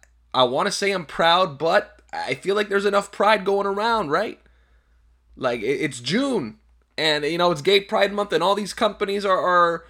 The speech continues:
are saying how proud you should be. You know, the company I work for, they're saying that i-, if, if you, if you identify as L G B T, you're gonna have a, a couple extra days off this month to celebrate your gayness. Like, really? That's not fair,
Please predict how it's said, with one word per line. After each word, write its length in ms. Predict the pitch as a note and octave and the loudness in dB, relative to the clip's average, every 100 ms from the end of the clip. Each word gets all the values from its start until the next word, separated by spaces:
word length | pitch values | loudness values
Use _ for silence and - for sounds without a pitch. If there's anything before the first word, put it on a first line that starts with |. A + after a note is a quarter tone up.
| _ _ | _ _
are 120 | - D#3 | -2 -2
saying 320 | - F#3+ F#3+ | 0 0 0
how 140 | F#3+ | -2
proud 340 | E3 - A3 G#3+ | -2 0 0 0
you 60 | |
should 240 | F3+ - G2+ | -4 -8 -6
be. 280 | F#2+ C#2 _ _ _ _ _ _ - | -8 -8 _ _ _ _ _ _ -8
You 120 | C3+ | -2
know, 120 | D#3+ | 0
the 100 | D#3 | -2
company 420 | F#3 G3+ G#3 G3 | 2 2 2 0
I 100 | A3 | 2
work 300 | A3 F3 E3+ | 4 2 0
for, 180 | F#3 F#3+ | -2 0
they're 140 | G3+ | 2
saying 360 | G3+ A3 G3+ G#3 | 2 2 2 2
that 140 | F#3+ F3+ | 2 0
i-, 40 | |
if, 400 | E3 - F3 D#3+ | -2 -2 -2 -2
if 240 | - E3+ - | -4 -6 -6
you, 340 | F3+ F3 D#3+ - | -8 -8 -6 -6
if 160 | D3 | -6
you 300 | D#3 D#3 D3+ | -6 -2 0
identify 580 | - D#3 D#3+ G3+ G#3 G3 | 2 2 2 -2 0 0
as 140 | F#3 | 2
L 180 | - G3 | 2 2
G 160 | F#3 G3+ | 2 -2
B 160 | G3 | -6
T, 460 | F3+ - B3 G#3 G3+ _ _ _ | -6 -2 -2 -2 -8 _ _ _
you're 120 | - G3 | -6 0
gonna 180 | A3+ | 2
have 220 | A#3 G#3+ G#3 | 6 6 8
a, 300 | G3 F#3 F#3 | 6 6 2
a 60 | - | -2
couple 260 | A#3 G#3 | -2 4
extra 320 | G3+ G#3+ A3 | 4 4 0
days 200 | G3+ G#3+ | 2 2
off 200 | A#3 A#3 | 2 0
this 200 | F#3+ E3+ | -2 -4
month 260 | D#3 C#3 C3+ | 0 0 0
to 100 | - | -6
celebrate 560 | C#3 A3+ G3 E3 E3 - | 2 4 4 4 0 0
your 160 | D3 | -2
gayness. 600 | D3+ E3+ B3+ D3+ - - - - - - - - - - - | 0 2 2 0 -8 -14 -12 -14 -10 -10 -8 -8 -6 -6 -6
Like, 160 | - | -4
really? 360 | B3 G4 G4+ F4+ _ _ _ _ _ _ _ _ _ _ _ _ _ _ _ _ _ | -2 0 0 -2 _ _ _ _ _ _ _ _ _ _ _ _ _ _ _ _ _
That's 220 | F4 F#4 | -14 -8
not 120 | - | -8
fair, 520 | G#3+ - C2+ C#2 D#3+ | -8 -12 -10 -8 -10